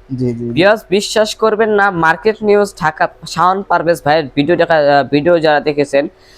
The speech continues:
Speaker 2: আহ, গত এক বছরের রিভিউ তো আপনারা দেখে আসেন। আহ, আপ-, শাওন পারভেজ ভাই কিন্তু এই মাইক্রোফোনটি দিয়ে তার YouTube জগৎ শুরু করেছিলেন।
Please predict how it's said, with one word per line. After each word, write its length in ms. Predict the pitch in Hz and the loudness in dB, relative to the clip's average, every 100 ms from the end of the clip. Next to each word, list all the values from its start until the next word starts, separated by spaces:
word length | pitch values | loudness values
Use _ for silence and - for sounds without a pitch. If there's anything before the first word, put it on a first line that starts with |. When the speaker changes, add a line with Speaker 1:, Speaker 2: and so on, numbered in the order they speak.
| - | -6
Speaker 2:
আহ, 340 | - 135 135 160 | 2 2 4 0
গত 140 | - | 2
এক 340 | 180 175 165 | 2 0 -2
বছরের 440 | - 196 208 196 196 | -2 -2 0 2 2
রিভিউ 320 | 170 165 180 | 2 2 0
তো 120 | 175 | 2
আপনারা 400 | 156 151 165 165 | 2 0 0 0
দেখে 260 | 156 160 165 | 0 0 0
আসেন। 380 | 151 - 160 233 - - - | 0 0 -2 -4 -18 -20 -4
আহ, 280 | 131 135 131 | 0 2 2
আপ-, 380 | - - 143 151 | -4 -4 -2 -2
শাওন 320 | - 180 202 | 0 0 0
পারভেজ 280 | 214 202 185 | 0 0 2
ভাই 140 | 175 | 0
কিন্তু 440 | 175 185 185 202 202 | 2 0 0 2 2
এই 280 | - 190 214 | 2 2 2
মাইক্রোফোনটি 680 | 214 196 202 196 190 185 | 0 -2 -6 -4 -2 -2
দিয়ে 220 | 175 190 | 0 0
তার 220 | 196 180 165 | 2 0 0
YouTube 380 | 160 170 185 | -2 -2 -2
জগৎ 260 | 160 165 165 | 0 0 -2
শুরু 200 | - 185 | -2 -2
করেছিলেন। 520 | 185 165 151 143 131 | 0 0 0 0 -2